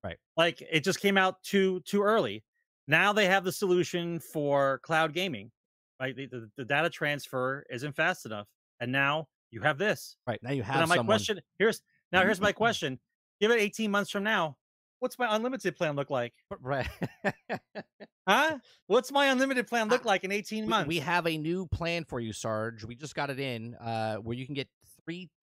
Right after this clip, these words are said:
Speaker 1: petabytes of information per month. It's gonna cost you four hundred dollars, uh, uh, uh,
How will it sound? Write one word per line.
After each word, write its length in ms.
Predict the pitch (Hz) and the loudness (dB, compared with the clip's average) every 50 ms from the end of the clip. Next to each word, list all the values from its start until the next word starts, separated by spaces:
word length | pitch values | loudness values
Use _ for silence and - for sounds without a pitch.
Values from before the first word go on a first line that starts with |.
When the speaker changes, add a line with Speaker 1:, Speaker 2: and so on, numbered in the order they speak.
| - - | -16 -12
Speaker 1:
petabytes 540 | - 170 160 165 131 - 135 135 139 - - | -10 -8 -8 -8 -6 -6 -6 -6 -6 -8 -8
of 100 | 120 135 | -10 -8
information 840 | 131 123 - 135 127 120 117 123 120 - - 117 104 101 98 92 _ - | -8 -8 -8 -10 -8 -8 -8 -8 -8 -8 -8 -8 -8 -8 -10 -12 _ -12
per 140 | - 127 117 | -8 -8 -8
month. 360 | 110 113 113 110 107 101 - | -6 -4 -4 -4 -4 -6 -8
It's 140 | 113 104 - | -14 -16 -14
gonna 140 | - 131 135 | -12 -14 -12
cost 400 | - - 139 131 123 110 - - | -10 -8 -6 -6 -6 -8 -10 -14
you 80 | 123 107 _ _ | -16 -16 _ _
four 120 | - 117 | -10 -8
hundred 180 | 107 113 110 95 | -6 -6 -6 -8
dollars, 380 | 95 92 87 85 85 85 82 _ _ _ _ _ _ _ _ _ _ _ _ _ - | -8 -10 -10 -12 -14 -16 -18 _ _ _ _ _ _ _ _ _ _ _ _ _ -10
uh, 40 | 95 | -8
uh, 320 | 92 87 85 - 95 98 - | -8 -6 -6 -8 -10 -10 -12
uh, 100 | - | -14